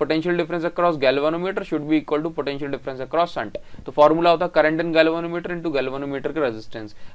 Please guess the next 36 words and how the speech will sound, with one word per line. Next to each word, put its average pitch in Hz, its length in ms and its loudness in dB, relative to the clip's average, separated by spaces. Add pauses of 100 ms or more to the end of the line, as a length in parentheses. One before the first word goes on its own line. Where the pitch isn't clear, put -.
(120)
current 160 260 6
in 180 140 0
shunt 170 280 -2
into 160 260 -4
shunt 147 240 -4
के 165 80 0
रेजिस्टेंस। 120 420 0
तो 117 60 -6
यहाँ 127 200 2
से 151 100 -2
हम 165 160 -4
एस 139 180 -2
की 170 140 -2
वैल्यू 151 240 0
निकालते 127 400 -2
हैं, 151 180 -2 (260)
तो 143 60 -6
ये 135 300 2
जो 151 140 0
है 131 160 4 (300)
हमारे 131 280 2
पास 139 200 4
आ 135 60 2
जाती 127 260 0
है 147 80 0
आईजी 131 320 0
into 143 180 -4
capital 127 340 -4
G 131 120 -4
upon 131 180 -4
I 117 160 0
minus 120 260 -8
आईजी। 107 220 -4
तो 139 160 -4
अगर 160 140 4
आप 180 180 4